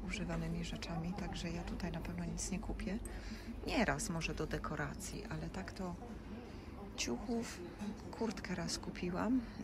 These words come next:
ale powiem wam, że ona była jak nowa. Ale ja tak jakoś nie wiem. Te rzeczy mają jakąś historię i chyba ja takich historii nie, nie jeszcze, mm,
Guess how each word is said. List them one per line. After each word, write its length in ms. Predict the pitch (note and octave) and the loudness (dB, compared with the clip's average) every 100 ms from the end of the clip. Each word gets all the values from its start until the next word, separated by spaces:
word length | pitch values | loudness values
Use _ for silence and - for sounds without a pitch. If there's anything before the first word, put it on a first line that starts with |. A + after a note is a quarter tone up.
| G3+ | 0
ale 180 | G3+ G#3 | 4 4
powiem 360 | G#3 G#3+ A3 G#3 | 2 2 4 6
wam, 220 | G#3+ G#3 | 4 4
że 240 | G#3+ G#3 | 4 4
ona 200 | G3+ G3+ | 6 4
była 220 | G3 F#3+ | 6 6
jak 240 | F#3 F#3 G3+ | 4 4 2
nowa. 320 | F#3 F#3 G3+ B3+ - G3 A3 - - - - - - - - | 2 4 2 0 -2 -4 -4 -4 -4 -4 -4 -4 -4 -4 -2
Ale 120 | A#3 | 0
ja 100 | B3 | 2
tak 200 | A3+ A3+ | 0 0
jakoś 320 | A3+ - G#3+ | 0 2 4
nie 160 | G#3 F#3 | 6 6
wiem. 220 | E3+ E3 D#3+ - - | 4 0 0 -2 0
Te 100 | A#3+ | 0
rzeczy 360 | - A3 G3+ F#3+ | 2 2 4 4
mają 520 | F#3+ G3 G3 G3 F#3+ G3 | 6 6 6 4 4 2
jakąś 400 | F#3+ F#3+ F#3+ - | 0 2 2 2
historię 720 | - F3+ - G3 G3 G#3 G3+ | 2 2 4 2 4 4 4
i 140 | - | 0
chyba 340 | - G3+ F#3 F3 | 0 0 2 0
ja 260 | E3+ E3+ F3 - - - - - - - - - - - | 2 0 0 -4 -6 -6 -6 -8 -8 -8 -8 -6 -6 -6
takich 240 | - - - | -6 -4 -4
historii 600 | - - - - F#3 F#3 | -2 -2 0 0 0 0
nie, 520 | F#3 F3+ F3 E3+ F3+ | 2 2 2 2 2
nie 140 | F#3 F3 | 2 2
jeszcze, 320 | F3 - - | 2 0 0
mm, 1600 | F3 - - - - - - - - F#3+ F#3+ F#3+ F#3+ F#3+ G3+ G#3+ | 0 0 -4 -8 -8 -8 -8 -6 0 2 4 4 4 4 4 2